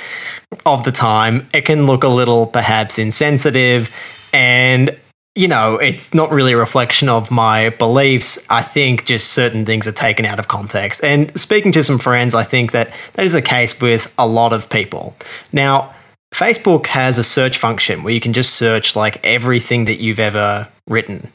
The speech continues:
right? There's Boolean terms you can put in and it should surface everything. So I went through and did that to go and just purge all of my Facebook content. <laughs> I thought I had done that,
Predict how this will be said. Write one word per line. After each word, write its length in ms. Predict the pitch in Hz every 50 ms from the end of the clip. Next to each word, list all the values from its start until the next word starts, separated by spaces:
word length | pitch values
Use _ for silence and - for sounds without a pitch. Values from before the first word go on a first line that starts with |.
| _ -
right? 320 | - 104 101 104 95 151 156
There's 180 | 131 120 110
Boolean 480 | 104 - - 147 147 147 143 131 123 117
terms 400 | - 127 120 117 117 117 113 -
you 120 | 113 107
can 160 | - 117 110 107
put 240 | - 147 147 131
in 260 | 120 113 110 110 113 110
and 220 | - 120 110 110
it 80 | 113 -
should 300 | - - - 151 139 -
surface 520 | - - - 120 113 107 - 123 110 - -
everything. 560 | 110 107 101 104 104 - 101 85 - - - - _ _ - - - - - - - - - - _ _ _
So 160 | - - 139
I 180 | - 131 151 185
went 240 | 165 139 123 110 -
through 160 | 123 113 107
and 120 | 107 107
did 160 | 127 165 160 -
that 200 | 104 85 - -
to 80 | 131
go 160 | 101 107 107 110
and 80 | 113
just 180 | 107 107 - -
purge 380 | - - 110 113 110 107 104
all 160 | 110 107 107 113
of 100 | - -
my 140 | 107 110
Facebook 440 | - - 104 107 107 - - 117 -
content. 440 | - 107 101 - - - 82 65 - - _ _ _ _ - - - 117 117 - - -
<laughs> 720 | - - - - - - - - - _ _ - - -
I 180 | 139 139 151 151
thought 440 | 151 - - 151 147 151 175 180 -
I 180 | 147 147 147
had 220 | 127 139 131 123 110
done 240 | 123 113 113 113
that, 340 | 120 143 185 262 - - _